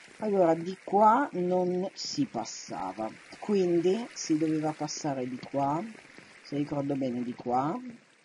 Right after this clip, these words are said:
Ok, poi qua c'era la scala. Ok, d'accordo, ci siamo. Andiamo a riprenderci ciò che è nostro. Ok, e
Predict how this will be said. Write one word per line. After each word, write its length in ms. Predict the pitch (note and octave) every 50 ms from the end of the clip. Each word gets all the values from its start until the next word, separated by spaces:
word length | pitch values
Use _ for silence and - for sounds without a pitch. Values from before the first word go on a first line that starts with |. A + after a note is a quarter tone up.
| _ _ - - _ _ - -
Ok, 640 | - C3+ C3+ - - - C3 A#2 A2+ A#2 C#3 E3+ A3 - - - -
poi 440 | - G#3 G3+ F3 F3 F3+ G#3 A#3+ -
qua 220 | - - D#3+ D#3+
c'era 280 | E3 - E3+ E3 D#3+ F3
la 140 | F3+ F#3+ F#3
scala. 500 | - - - - C#3+ C3+ C3+ C3+ C3+ - -
Ok, 480 | - A#3+ B3 A#3+ - - A#3 F#3 D3 C#3+
d'accordo, 720 | D3 D#3 E3+ E3 - - - D3+ C3 C3 C3+ C#3+ C#3+ A#2+ - - - - - - - -
ci 220 | - - - B3+ A#3
siamo. 520 | - - A#3+ A#3+ F#3+ E3 D#3 D3 C3 - - - - - -
Andiamo 720 | F#3+ A#3 A3+ A3+ G3+ A3 A#3+ A#3 G#3 A3+ A3+ A3+ A#3 - - -
a 160 | - - G3+ G3+
riprenderci 840 | G#3 G#3 G3 - G#3+ G#3 G#3 G#3+ G#3+ G#3+ G3 - - A#3 A3+ - - -
ciò 240 | - - G3 D#3+
che 220 | D#3+ - - G3+ F#3
è 40 | F3+
nostro. 760 | G3 G3 F3+ D3 C3 E3 - - - - - C#3 B2+ B2 A#2+ - - - - - - - - - - - - - - - - - - - - - - - - - - - - - - - -
Ok, 280 | D#3 D3 D3 - - - C#3 B2 A#2+ A#2+ C#3 D3+ F3 G#3 - - _ - - - - _ - - _ _ _
e 300 | - C#3+ C3+ C3 C3+ -